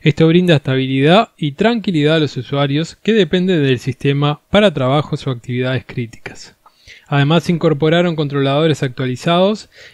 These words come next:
y mejor soporte de hardware, incluyendo compatibilidad total con Raspberry Pi cuatro. La capacidad de ejecutar Triskel en dispositivos embebidos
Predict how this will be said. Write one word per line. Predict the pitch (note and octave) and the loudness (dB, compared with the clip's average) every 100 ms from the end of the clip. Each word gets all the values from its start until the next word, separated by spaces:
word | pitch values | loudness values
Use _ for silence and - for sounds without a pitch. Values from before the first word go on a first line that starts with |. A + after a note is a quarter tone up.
| - | -2
y | |
mejor | E3 D#3 A#3 G#3+ | 2 4 2 0
soporte | F#3+ D#3+ F3+ E3+ | -2 0 -2 0
de | C3+ | -2
hardware, | - G3+ C#3+ A#2 G#2+ _ - - - | 2 2 0 -6 -12 _ -20 -20 -14
incluyendo | - D#3 D3 D#3 - F#3+ F#3+ F#3+ | -6 -6 -4 -2 2 2 2 0
compatibilidad | - D#3+ D3 D3 D3+ D3 D3+ F3+ G3+ | 0 -2 0 0 2 2 4 4 2
total | F3+ D3 D3+ D#3 F#3 _ | 0 0 2 2 -2 _
con | - C#3+ C#3+ | -4 -4 0
Raspberry | F#3+ F#3 - G3 F#3+ F3+ | 0 0 2 2 4 0
Pi | - D#3 E3+ - _ _ | -2 -2 -2 -6 _ _
cuatro. | D3 C#3 A2 A#2 A2 _ _ _ _ _ _ - - _ | 0 2 0 -6 -16 _ _ _ _ _ _ -20 -20 _
La | D#3 | -2
capacidad | D3+ D3 D#3+ - G#3+ | 0 2 2 4 4
de | |
ejecutar | F#3+ E3 D3 C#3+ F#3+ | 4 0 -2 2 2
Triskel | E3 E3+ D3 - F#3+ C#3+ - | 2 -4 -6 0 2 2 -2
en | C3 | -4
dispositivos | B2+ - C3+ - C#3+ E3 E3+ - | -4 -2 -4 -4 -2 0 0 0
embebidos | D3 C3 C3 D#3 F3+ G3+ - | -2 0 2 4 6 4 -2